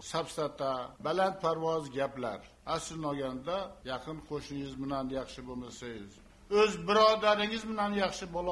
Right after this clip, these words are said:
olmasangiz, u nima degan mustaqillik? Aka-ukalar, opa-singillar bir-biri bilan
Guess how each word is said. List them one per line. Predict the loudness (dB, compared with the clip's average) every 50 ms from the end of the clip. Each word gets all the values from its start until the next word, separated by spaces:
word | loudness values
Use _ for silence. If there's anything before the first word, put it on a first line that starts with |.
| -2
olmasangiz, | -2 -4 -4 -6 -6 -6 -6 -6 -6 -6 -8 -8 -10 -12 -14 -18 -20 -16 -12 -8 -8
u | -6 -6 -6 -8 -10 -14 -18 -16 -12 -8
nima | -6 -4 -4 -4 -4 -6
degan | -8 -8 -8 -10 -10 -10 -12
mustaqillik? | -14 -10 -10 -12 -12 -12 -16 -16 -16 -16 -18 -20 -20 -20 -20 -20 -20 -20 -20 -12 -6 -6 -6
Aka-ukalar, | -4 0 2 2 4 2 2 -2 0 2 2 4 4 4 4 4 4 2 0 -4 -10 -16 -18 -14 -10 -10 -8
opa-singillar | -6 -4 -4 -4 -4 -8 -10 -10 -8 -8 -8 -6 -6 -4 -4 -2 -2 -2 -2 -4 -6 -8 -10 -12
bir-biri | -12 -12 -12 -12 -12 -10 -10 -10
bilan | -8 -8 -8 -10 -10